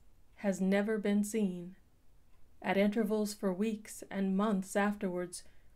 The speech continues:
reports came in that he was still heard, crying, always crying for help. With time, even these reports ceased, for most of us,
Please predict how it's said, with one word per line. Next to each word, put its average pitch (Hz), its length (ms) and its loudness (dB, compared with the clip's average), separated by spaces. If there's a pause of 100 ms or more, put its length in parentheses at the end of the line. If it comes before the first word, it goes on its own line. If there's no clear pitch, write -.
reports 233 460 0
came 202 320 2
in 190 200 2
that 196 160 2
he 226 140 -2
was 196 180 -2
still 226 320 0
heard, 202 400 -2 (340)
crying, 180 640 -2 (400)
always 226 440 2
crying 196 480 0
for 185 160 -4
help. 180 380 -2 (1080)
With 208 200 0
time, 190 580 -2 (320)
even 214 280 4
these 226 300 -2
reports 180 640 -4
ceased, - 560 -6 (580)
for 196 140 0
most 196 320 0
of 180 120 -6
us, 185 340 -10